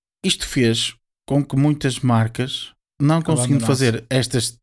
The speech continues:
Speaker 1: três grandes provas que nós tivemos aqui a falar, começaram a retrair-se um bocadinho, começaram a abandonar. Também o wec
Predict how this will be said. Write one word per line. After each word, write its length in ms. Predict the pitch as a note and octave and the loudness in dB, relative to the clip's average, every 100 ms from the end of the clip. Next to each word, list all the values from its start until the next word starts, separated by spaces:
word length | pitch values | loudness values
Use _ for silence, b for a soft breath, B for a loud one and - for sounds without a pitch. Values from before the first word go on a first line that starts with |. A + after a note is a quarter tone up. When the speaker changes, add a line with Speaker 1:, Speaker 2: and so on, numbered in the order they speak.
| _ _ | _ _
Speaker 1:
três 300 | - D3+ C#3+ | 0 2 2
grandes 320 | A#2 A#2+ A#2+ A#2 | 2 2 2 0
provas 480 | - G#2 F#2 G2+ | 0 0 -2 -6
que 100 | - | -2
nós 140 | A2+ G#2 | -2 0
tivemos 300 | A#2+ G#2+ G#2 | 0 0 0
aqui 180 | A2 A2 | -2 -2
a 80 | |
falar, 480 | - G#2 G2 F#2+ C#3+ - _ _ _ _ B B B B _ | 0 -2 -2 -4 -8 -14 _ _ _ _ B B B B _
começaram 600 | - D#3 - D#3+ D#3+ D#3+ - _ _ _ _ _ D3 | -2 0 0 0 0 -4 -8 _ _ _ _ _ 0
a 40 | |
retrair-se 760 | D3 - - C#3+ C#3+ D3 D3 C#3 | 2 0 0 0 2 0 0 -2
um 40 | |
bocadinho, 540 | C3 C#3+ D#3 E3+ E3+ | 0 0 0 0 0
começaram 380 | D3 C3 - A#2 | 0 -2 2 2
a 40 | A#2 | 2
abandonar. 600 | A2+ A2+ C3 D#3 D#3+ D3+ | 2 2 2 0 0 -2
Também 400 | - B2+ B2 A#2+ | 0 0 2 2
o 120 | A#2 | 2
wec 360 | B2 A#2 A2+ | 2 0 -2